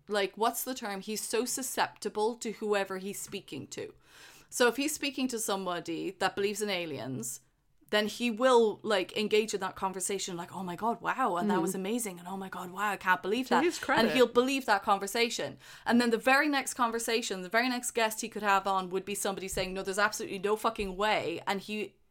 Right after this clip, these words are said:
Speaker 1: again, would be like, "Oh, wow, okay, I didn't realize that, I didn't know that." He believes whatever the conversation he's having at that moment
Speaker 2: Well, he
Speaker 1: in
Speaker 2: lets
Speaker 1: time.
Speaker 2: them talk freely. I mean, that's why it's so good,
Speaker 1: Yeah.
Speaker 2: because he's so good at allowing that person to feel comfortable that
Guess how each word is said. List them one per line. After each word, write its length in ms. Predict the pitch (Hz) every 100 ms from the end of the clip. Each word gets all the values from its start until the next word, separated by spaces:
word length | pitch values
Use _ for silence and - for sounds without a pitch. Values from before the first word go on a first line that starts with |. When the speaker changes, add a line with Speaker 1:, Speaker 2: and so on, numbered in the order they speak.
| _ -
Speaker 1:
again, 500 | 220 262 262 196 185
would 240 | 202 196
be 260 | 214 202 190
like, 320 | 185 180 - _ - - _
"Oh, 100 | 277
wow, 360 | 233 240 269 233
okay, 340 | 196 - 233
I 40 | 208
didn't 200 | 196 175
realize 340 | 220 247 202
that, 100 | 180
I 40 | 175
didn't 220 | 185 185
know 160 | 202
that." 200 | 208 143 - - _
He 520 | - 262 269 262 - _ _ _ _ _
believes 880 | 226 220 254 220 180 170 175 - - _ _ _ _ _ _ _ _ _ _ 180
whatever 340 | 202 214 214
the 80 | 208
conversation 640 | 196 196 180 190 175 - 170
he's 160 | 165 156
having 320 | 175 165 156
at 120 | 151
that 140 | 151
moment 160 | - 139
Speaker 2:
Well, 80 | 240
he 60 | 269
Speaker 1:
in 60 |
Speaker 2:
lets 160 | 285 311
Speaker 1:
time. 40 | 339
Speaker 2:
them 140 | 311
talk 420 | - 427 508 233
freely. 520 | - 294 320 359 214 175
I 40 |
mean, 140 | 226
that's 220 | 240 277 -
why 120 | 269
it's 200 | 220 -
so 160 | 220 208
good, 320 | 196 240 220
Speaker 1:
Yeah. 120 | 165
Speaker 2:
because 280 | 190 208 185
he's 240 | 185 226 214
so 220 | 240 233
good 340 | 202 220 208
at 140 | 170 151
allowing 340 | 185 185 185
that 180 | 185 151
person 300 | 202 180 190
to 80 | 185
feel 180 | - 180
comfortable 800 | - 156 - 180 170 170 165 165
that 300 | 165 160